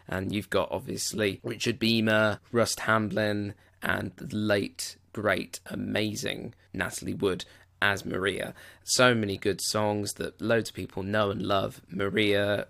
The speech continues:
Tonight, the Jets song, I love all of those, but for me personally, uh, oh, the Dance at the Gym, you get the Star-Crossed Lovers, 'cause, you know, West Side Story, for anyone who doesn't know it,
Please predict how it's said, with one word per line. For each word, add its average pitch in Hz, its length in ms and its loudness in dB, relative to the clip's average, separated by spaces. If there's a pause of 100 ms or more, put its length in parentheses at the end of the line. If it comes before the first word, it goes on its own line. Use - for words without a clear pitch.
Tonight, 101 680 -2 (520)
the 98 120 -6
Jets - 420 2
song, 104 400 0
I 98 100 0
love 110 300 2
all 98 160 0
of 98 60 -2
those, 104 240 -4
but - 160 -8
for - 120 -10
me 117 280 0
personally, - 840 -2 (280)
uh, 90 160 2
oh, 110 120 2
the 95 140 -4
Dance 107 300 4
at - 60 -12
the 101 80 -4
Gym, 104 380 2
you 98 120 -4
get - 180 0
the 80 80 -8
Star-Crossed 98 640 -2
Lovers, 95 320 -2
'cause, 110 220 -4
you 113 60 2
know, 92 220 0 (320)
West 117 360 2
Side 110 200 2
Story, 101 300 2
for 92 140 -4
anyone 101 240 -2
who 98 80 -4
doesn't 98 240 -2
know 95 180 -2
it, 92 120 -2